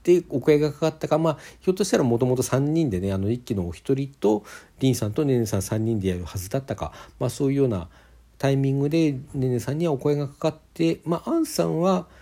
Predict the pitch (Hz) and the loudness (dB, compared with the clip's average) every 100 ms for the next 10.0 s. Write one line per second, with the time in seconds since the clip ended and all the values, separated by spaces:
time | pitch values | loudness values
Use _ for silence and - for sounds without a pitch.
0 | - - 131 131 127 120 117 113 120 131 | -20 -8 -2 0 2 2 0 -2 -6 -8
1 | 156 143 - 156 165 160 170 147 117 95 | -4 -4 0 2 2 4 2 4 2 2
2 | 92 113 107 143 107 87 90 90 90 - | 0 -2 0 0 0 -4 -6 -6 -6 -6
3 | 87 87 - 156 160 165 156 101 90 85 | -6 -4 -2 -2 2 2 2 2 2 -4
4 | - - 101 - 156 - 170 170 - - | -8 -6 -4 0 0 0 0 0 -4 -14
5 | _ - 123 131 131 143 139 170 156 185 | _ -2 0 2 2 0 0 -2 -2 -4
6 | 180 - 180 175 - - - 170 - 170 | -6 0 2 2 -4 -10 -2 0 4 4
7 | 175 175 175 175 185 190 208 202 - 98 | 4 2 2 0 0 0 0 0 0 -2
8 | 92 82 104 - 76 78 82 87 82 71 | -2 -2 -2 -2 -8 -8 -10 -12 -10 -12
9 | - 120 151 - - - - 90 87 85 | -10 -6 -6 -10 -20 -20 -14 -10 -10 -12